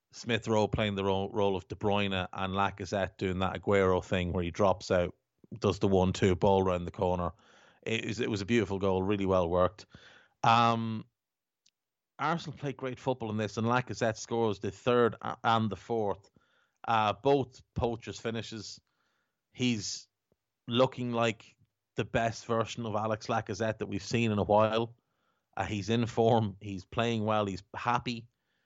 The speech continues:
Aubameyang looks happy. This is the best Arsenal we've seen all season by a country mile. And I said a few weeks ago that they'll undoubtedly end up in the top four. I, I've been saying I do trust Arteta. I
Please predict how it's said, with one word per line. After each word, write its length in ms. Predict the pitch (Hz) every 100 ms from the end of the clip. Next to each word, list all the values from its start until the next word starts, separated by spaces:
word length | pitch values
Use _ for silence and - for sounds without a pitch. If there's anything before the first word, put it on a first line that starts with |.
| _ _ _ 107
Aubameyang 640 | 104 113 123 123 120 113
looks 180 | 113 -
happy. 380 | 113 117 117
This 240 | 104 147 175
is 180 | 160 -
the 80 |
best 400 | 107 131 131 -
Arsenal 440 | 120 123 120 113 95
we've 180 | 98 -
seen 420 | 113 107 92 85 _ _ _ _ _
all 260 | 120 120 107
season 460 | - 117 107 95 90
by 220 | 98 101
a 100 | 95
country 380 | - 110 - 101
mile. 460 | 107 98 85 82 _ _ _ _ _ _ -
And 340 | 113 110 107
I 60 | 107
said 180 | 160 151
a 40 |
few 140 | 135
weeks 220 | 143 139 117
ago 260 | 117 107
that 160 | 98 92
they'll 320 | 107 101 104 -
undoubtedly 500 | 110 107 127 113 110
end 160 | 110 104
up 140 | 107
in 80 | 98
the 80 | 92
top 300 | - 104 -
four. 440 | - 107 95 92 -
I, 140 | 101 -
I've 160 | 107 -
been 140 | 104
saying 340 | 90 160 170
I 100 | 143
do 260 | 120 135 135
trust 420 | - 127 107 - _ _ _ _ _ _ _ _ -
Arteta. 500 | 110 - 104 95
I 100 | 87